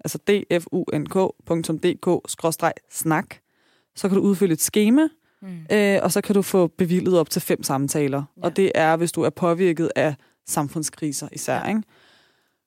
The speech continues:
Speaker 1: Hvordan synes du, det fungerer at tale med folk omkring dig? Føler du en relief af, når du taler med, med dine venner om det?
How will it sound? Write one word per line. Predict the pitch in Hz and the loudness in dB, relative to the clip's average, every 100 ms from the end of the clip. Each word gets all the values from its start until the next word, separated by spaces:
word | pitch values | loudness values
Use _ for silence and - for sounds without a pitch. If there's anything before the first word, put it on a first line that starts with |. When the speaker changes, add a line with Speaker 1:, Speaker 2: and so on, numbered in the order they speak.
| _ _ _ _ _ _ _ _ _ _ _ - | _ _ _ _ _ _ _ _ _ _ _ 2
Speaker 1:
Hvordan | 233 240 220 | 4 4 2
synes | 240 | 0
du, | 240 | 2
det | 233 208 | 2 2
fungerer | 214 196 185 170 - | 2 2 4 4 2
at | 170 | 0
tale | 180 170 175 | 0 2 2
med | |
folk | 165 170 160 | 0 0 -2
omkring | 151 151 | -4 -4
dig? | 175 | -4
Føler | - 208 202 | -2 0 2
du | 196 | 2
en | 190 165 | 0 0
relief | 170 190 175 | 0 0 0
af, | 175 | -4
når | 151 | -4
du | 160 | -6
taler | - 180 160 | -6 -4 -2
med, | 160 151 151 147 | -2 -2 -2 -4
med | 156 | -4
dine | 156 | -2
venner | 156 160 | -2 -4
om | 151 | -6
det? | 151 | -8